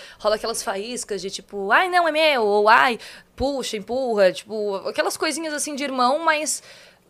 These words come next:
na maior parte do dia, os dois, eles não conseguem ficar longe um do outro. É um pe-, pedindo o maninho, o outro indo atrás e dá abraço, dá beijo. O Nick agora, ele tá mais carinhoso, assim, no começo o Gael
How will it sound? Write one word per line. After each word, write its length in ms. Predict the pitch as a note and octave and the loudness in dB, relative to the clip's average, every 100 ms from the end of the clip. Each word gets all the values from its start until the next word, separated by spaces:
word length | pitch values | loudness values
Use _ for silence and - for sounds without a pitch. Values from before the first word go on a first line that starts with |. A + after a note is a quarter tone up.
| _ | _
na 120 | G#3+ A3 | -4 2
maior 220 | A#3+ E4 | 4 4
parte 260 | F4 - | 2 0
do 120 | C4 G#3+ | -8 -6
dia, 440 | A3+ D#4+ D4+ A3+ | -4 2 4 4
os 160 | A#3 G#3+ | 2 0
dois, 220 | A#3+ C4+ | 0 0
eles 120 | C4 | -6
não 100 | C4 | -8
conseguem 280 | C4 C4 B3+ | -8 -8 -8
ficar 140 | - | -6
longe 240 | B3+ C4 B3+ | -6 -6 -8
um 60 | B3+ | -4
do 100 | C4+ | 0
outro. 300 | C4 B3+ G#3 | 0 0 0
É 100 | G#3 | 0
um 120 | C#4 | -2
pe-, 220 | - D4+ | -8 -8
pedindo 520 | - B3 G#3 A#3+ A#3+ | -6 -8 -6 -6 -4
o 40 | A#3 | -2
maninho, 580 | A#3+ A3 A3+ D4+ F#4 D4+ | -2 -2 -4 -6 -6 0
o 40 | |
outro 400 | C4 C4+ B3+ B3 G#3+ _ _ - | 2 2 -4 -10 -12 _ _ -14
indo 260 | B3+ B3 B3 | -8 -2 -2
atrás 560 | B3 A#3 C#4+ D#4 A#3+ | 0 2 2 0 -4
e 20 | A#3 | 0
dá 100 | A#3 | 0
abraço, 400 | A#3+ B3+ C4+ A3+ | 4 4 2 -4
dá 100 | G#3 | -4
beijo. 440 | A#3 C4 C#4+ C4+ - - - - - _ - | 0 0 -2 -6 -14 -20 -20 -20 -20 _ -6
O 80 | B3+ | -4
Nick 260 | B3+ E4+ D#4+ | -2 -2 -2
agora, 340 | B3+ C4+ F4+ | 4 4 2
ele 80 | E4 | -2
tá 140 | F4 | -2
mais 200 | E4 E4+ | 0 -2
carinhoso, 540 | - E4+ E4+ C4+ G#3+ G3 | -4 -4 -4 -6 -4 -6
assim, 180 | G3+ | -8
no 80 | G3+ | -10
começo 440 | G3 G3+ G#3 A3+ A3+ | -10 -8 -6 -6 0
o 20 | |
Gael 240 | G#3 G#3+ | 2 2